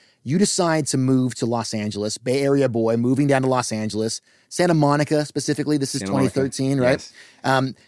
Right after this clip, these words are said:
Speaker 1: and this is right around the time, I think we could say pretty accurately, of this big wellness movement kind of in Los Angeles, right? Healthy eating,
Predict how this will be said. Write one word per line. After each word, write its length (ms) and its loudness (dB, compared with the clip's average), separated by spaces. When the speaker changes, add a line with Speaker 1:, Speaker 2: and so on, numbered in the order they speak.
Speaker 1:
and 100 0
this 160 2
is 220 2
right 320 2
around 220 4
the 80 2
time, 540 -2
I 100 -6
think 280 -6
we 100 0
could 200 -6
say 320 -2
pretty 280 -6
accurately, 420 -6
of 80 -8
this 140 -8
big 560 0
wellness 840 -2
movement 500 -4
kind 200 -6
of 80 -6
in 80 -4
Los 260 -6
Angeles, 340 -12
right? 160 -2
Healthy 440 -6
eating, 440 0